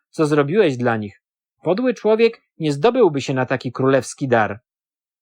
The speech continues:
„Czy to naprawdę złoto?” nie dowierzał Tomek, zdziwiony odkryciem Smugi. „Nie ma wątpliwości, Tomku,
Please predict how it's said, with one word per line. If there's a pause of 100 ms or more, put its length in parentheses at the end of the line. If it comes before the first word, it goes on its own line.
„Czy
to
naprawdę
złoto?” (320)
nie
dowierzał
Tomek,
zdziwiony
odkryciem
Smugi. (500)
„Nie
ma
wątpliwości,
Tomku,